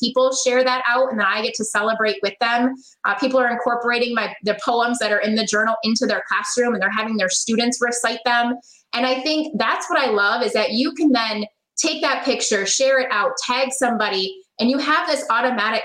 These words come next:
connection and, and community that you're building. And, and for Instagram, I, again, I love to use the same colors,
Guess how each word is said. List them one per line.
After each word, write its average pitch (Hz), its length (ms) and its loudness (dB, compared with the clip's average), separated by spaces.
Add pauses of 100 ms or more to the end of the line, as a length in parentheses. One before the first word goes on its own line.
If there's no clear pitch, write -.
connection 190 800 -2 (280)
and, 220 200 0
and 220 220 -2
community 247 560 2
that 202 180 -2
you're 196 220 0
building. 254 520 0 (460)
And, 247 260 -2
and 240 160 -2
for 254 140 0
Instagram, 240 560 -2
I, 226 320 -2
again, 220 260 0
I 196 140 -2
love 208 320 0
to 254 40 0
use 233 200 0
the 214 80 2
same 208 340 -4
colors, 277 460 2